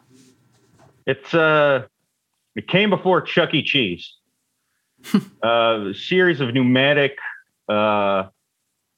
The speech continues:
Speaker 1: gas pumps, uh, that sort of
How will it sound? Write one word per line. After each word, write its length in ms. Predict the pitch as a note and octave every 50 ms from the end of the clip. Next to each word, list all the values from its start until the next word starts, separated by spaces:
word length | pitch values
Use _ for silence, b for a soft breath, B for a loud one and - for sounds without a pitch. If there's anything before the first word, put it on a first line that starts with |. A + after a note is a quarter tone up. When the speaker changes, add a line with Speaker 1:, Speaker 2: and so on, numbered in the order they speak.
| _ _ _ _ _ _ - F2
Speaker 1:
gas 320 | - C#3 D3 D3+ C#3+ - - -
pumps, 580 | - C3+ B2+ A2 G2+ G2+ - - - - - - _ _ _ _ _ _ _ _ _ _ _ _ _ _ _ _ _ _ _ _ _ _
uh, 320 | - A2 A2 A2 A2 G#2+ G#2 G2+
that 240 | A#2 A2 G#2 - -
sort 260 | - - D3 C#3+ B2+
of 100 | A2+ G2+